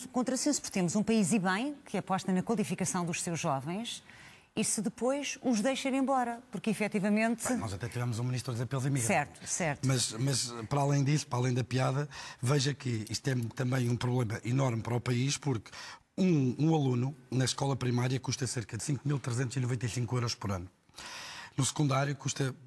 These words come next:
Speaker 2: seis mil novecentos e noventa e sete euros. No ensino superior, sete mil cento e quinze. Ou seja, um licenciado custa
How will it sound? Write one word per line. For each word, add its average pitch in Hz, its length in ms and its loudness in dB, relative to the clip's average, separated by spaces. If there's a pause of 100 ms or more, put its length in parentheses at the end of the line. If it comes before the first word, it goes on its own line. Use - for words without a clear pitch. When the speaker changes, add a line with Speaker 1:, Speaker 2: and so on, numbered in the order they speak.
Speaker 2:
seis 123 260 0
mil 151 160 6
novecentos 131 360 0
e - 20 2
noventa 123 260 2
e 123 40 0
sete 117 260 0
euros. 98 340 -2 (840)
No 135 100 4
ensino 160 220 4
superior, 143 500 2
sete 147 320 -2
mil 151 100 2
cento 131 240 0
e 131 40 -2
quinze. 110 400 -4
Ou 135 80 -2
seja, 135 240 0
um 147 40 4
licenciado 135 580 0
custa - 400 -4